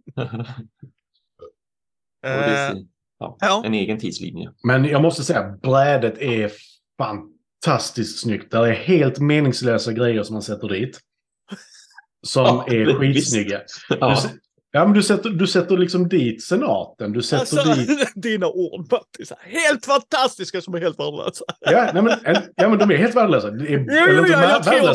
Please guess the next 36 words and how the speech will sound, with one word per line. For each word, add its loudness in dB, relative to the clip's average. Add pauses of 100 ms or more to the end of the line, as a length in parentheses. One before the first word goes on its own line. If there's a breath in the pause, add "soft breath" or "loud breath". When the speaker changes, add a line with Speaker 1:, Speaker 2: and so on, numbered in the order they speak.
Speaker 2:
tror -2
det. 0
Speaker 3:
meningslösa. -2
Det -16
är -8
Speaker 2:
De 4
Speaker 3:
två 4
olika 4
Speaker 2:
meningslösa, 2
Speaker 3:
saker. -4
Speaker 2:
förl-, 2
ja, 4
förlåt, 0
meningslösa -4
sa -8
du -18
faktiskt. -18
Ja. -8
Speaker 3:
De 0
fyller 4
ingen 4
funktion, 2
utan 0
det 2
är 0
liksom, -2
du -4
kan -4
se -4
så -6
här, -4
men -4
här 2
är 0
senaten -6
och -8